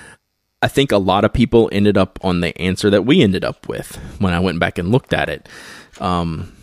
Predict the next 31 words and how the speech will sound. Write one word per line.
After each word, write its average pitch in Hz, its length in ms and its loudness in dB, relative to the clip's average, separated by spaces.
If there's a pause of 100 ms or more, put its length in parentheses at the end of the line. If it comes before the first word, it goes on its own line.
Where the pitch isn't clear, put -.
(1160)
you 113 140 4
know, 90 160 2
I 90 80 0
thought, 90 500 -4
uh, 82 360 -2 (2000)
it 107 180 -2
kinda 104 380 2
stood - 420 2
out 92 380 -2
as, 90 200 -8
like, 71 260 -4 (520)
that's - 320 -6
the 92 180 -2
answer, 80 360 -8
right? - 260 -4
Solved. 82 600 0 (100)
<laughs> 202 1120 -2
Even 101 200 4
though 95 80 4
that's 90 160 0
not 90 140 -2
necessarily - 360 -2
fair. - 420 0 (460)
Um, 92 520 0
I 101 100 -2
came 107 240 4
up 98 220 2
with 92 340 4
America 92 400 2
the 110 80 4
Beautiful, 101 560 2